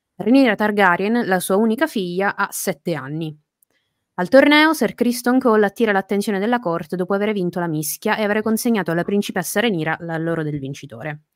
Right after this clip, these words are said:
Nelle liste sconfis-, sconfigge, quindi Criston Cole sconfigge il principe Daemon Targaryen, di nuovo, i gemelli,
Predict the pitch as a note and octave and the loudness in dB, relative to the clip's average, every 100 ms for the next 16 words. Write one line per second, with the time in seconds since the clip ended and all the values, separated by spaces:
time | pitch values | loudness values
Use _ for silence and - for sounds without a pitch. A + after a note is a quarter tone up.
0 | _ _ _ _ _ _ _ _ _ _ | _ _ _ _ _ _ _ _ _ _
1 | _ - A3+ B3 C4 B3+ C4 A#3+ - - | _ 2 6 8 8 8 6 4 -2 0
2 | G#3 G#3 G#3 - A3+ A3+ A3+ A3 - - | 2 4 2 -2 0 2 0 -2 -4 -8
3 | - - G#3+ A3 F3+ F3+ F#3 F3+ F3 - | -6 0 0 0 -4 -2 0 0 -4 -6
4 | E3+ A3 A3 C4 C4 G3+ - G3 F#3+ F#3 | -8 -2 0 2 2 0 -2 -6 -4 -4
5 | F3 F3+ B3+ C4+ - G3 G3+ F3+ F3+ F3+ | -4 0 2 2 2 0 0 0 -2 -2
6 | F3 D#3 F3 A3 G#3 E3+ E3+ C#3+ D3+ G3+ | 0 0 0 -2 0 0 0 -2 -2 -4
7 | A3+ G3+ G3+ F3+ F3+ | -2 -2 0 0 -4